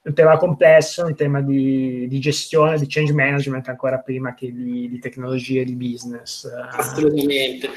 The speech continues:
Speaker 2: No, sottolineo che questo Superman, come detto, e mi trovi d'accordo con questa battuta,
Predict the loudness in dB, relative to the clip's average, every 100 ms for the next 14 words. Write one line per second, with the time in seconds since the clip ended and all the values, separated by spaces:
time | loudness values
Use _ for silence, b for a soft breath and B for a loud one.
0 | B -2 2 2 6 8 8 6 4 4
1 | 4 4 4 6 6 6 4 2 0 2
2 | 2 2 0 2 2 0 0 0 0 -2
3 | -6 -4 -6 -6 -8 -6 -6 4 4 4
4 | 0